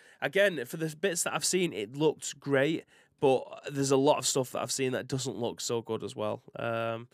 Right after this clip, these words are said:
and there's been videos left, right, and centre. Obviously, if you are a Gra-, Grand Theft Auto content creator, the videos have been coming out. They've found new rain. They've found spelling mistakes. They've lo-, they've found, um,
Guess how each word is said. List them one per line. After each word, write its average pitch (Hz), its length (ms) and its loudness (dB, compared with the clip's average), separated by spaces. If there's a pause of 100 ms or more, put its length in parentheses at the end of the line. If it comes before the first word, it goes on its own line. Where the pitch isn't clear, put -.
(340)
and 123 120 0
there's 120 100 0
been 131 160 4
videos 127 320 2
left, 123 180 0
right, 120 120 0
and 117 80 -4
centre. 120 240 2
Obviously, 123 260 2
if 120 80 -4
you 123 140 2
are 123 140 6
a 120 40 0
Gra-, 107 180 -2
Grand 123 220 -6
Theft - 160 -8
Auto 113 140 2
content 120 400 -8
creator, 120 320 -4
the 117 100 -10
videos 117 240 -4
have 120 80 -12
been 117 120 -10
coming 113 240 -10
out. 117 200 -4 (280)
They've 127 140 -2
found 135 360 4
new 131 160 2
rain. 131 400 4
They've 117 100 -4
found 127 340 0
spelling 131 360 0
mistakes. 123 400 -2
They've 123 160 -6
lo-, 117 160 -4
they've 120 200 -4
found, 131 440 -6 (320)
um, 123 480 -4